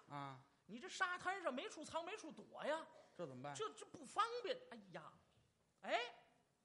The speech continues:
Speaker 2: 一看地下呀。
Speaker 1: 啊。
Speaker 2: 有一个桶。
Speaker 1: 哦，放着个桶。
Speaker 2: 哎，老爷子好钓鱼。
Speaker 1: 啊。
Speaker 2: 有时钓完鱼呀，哎，都搁这桶里头。
Speaker 1: 哦。
Speaker 2: 就他了，把这桶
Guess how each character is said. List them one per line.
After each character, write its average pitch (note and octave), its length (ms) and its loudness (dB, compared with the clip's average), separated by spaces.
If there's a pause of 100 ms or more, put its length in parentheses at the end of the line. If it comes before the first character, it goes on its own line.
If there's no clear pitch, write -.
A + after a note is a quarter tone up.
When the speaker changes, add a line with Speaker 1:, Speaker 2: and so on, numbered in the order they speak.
(320)
Speaker 2:
一 F4 180 2
看 E4 280 6
地 G#4 320 2
下 F3 120 2
呀。 B2+ 240 0 (100)
Speaker 1:
啊。 C3 260 -4 (220)
Speaker 2:
有 D#3 260 -2
一 B3+ 120 -2
个 B3+ 100 -2
桶。 - 400 -6 (880)
Speaker 1:
哦， A#2+ 80 -12
放 D3+ 220 2
着 C3+ 60 0
个 C3 60 -2
桶。 G#2+ 440 -2
Speaker 2:
哎， G#3 280 0
老 F3+ 200 4
爷 F4 180 -2
子 F4 80 -2
好 D4 200 4
钓 B3 260 4
鱼。 D4 200 0 (140)
Speaker 1:
啊。 C3+ 320 -4
Speaker 2:
有 D#3+ 180 2
时 C#4+ 120 -2
钓 C4+ 180 8
完 C4+ 220 6
鱼 B3+ 200 -2
呀， C#4 180 8 (260)
哎， D#3+ 100 -6
都 F3 160 -8
搁 F3 180 -4
这 D#3 100 -6
桶 C#3 360 -10
里 C3 140 -6
头。 - 100 -12
Speaker 1:
哦。 B2 760 -4
Speaker 2:
就 D3 100 -16
他 G3 340 4
了， - 60 -6 (600)
把 G#3 120 -2
这 C#4+ 140 -4
桶 - 200 -16